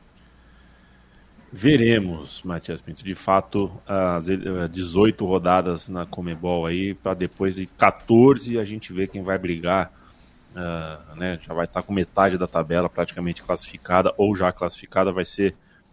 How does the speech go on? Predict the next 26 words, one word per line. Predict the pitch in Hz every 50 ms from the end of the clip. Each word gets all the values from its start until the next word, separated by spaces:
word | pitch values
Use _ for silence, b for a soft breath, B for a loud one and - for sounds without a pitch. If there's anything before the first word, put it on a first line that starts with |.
| _ _ -
um | 98
pouco | 92 - 104 98 90 -
sacal, | - - 117 107 - - - 73 73 73
mas | 85 95 95 95 - - - -
acompanharemos. | - 110 104 - - 110 101 - - - 113 117 117 113 110 110 - - - - - 110 107 101 101 104 104 95 87 82 80 76 71 - - - - - - - - -
Até | 117 - - 127
porque | 123 - -
a | 113
gente | 113 110 - 117
não | 104 95
tem | - 110
outra | 101 - 107
opção, | 92 - 92 - - - 107 101 95 92
né, | 95 101 101 98 95 92 90 85
Felipe | - - 92 90 82 - -
Lobo? | 87 82 82 85
A | 82
gente | 85 87 -
tem | - 95 92
que | 90 92
acompanhar | - - 90 - 87 95 98
porque | - - 101 - 110
é | 104
o | 101
nosso | 101 101 101 104 - 110
trampo. | - - 104 101 95 87 - - - -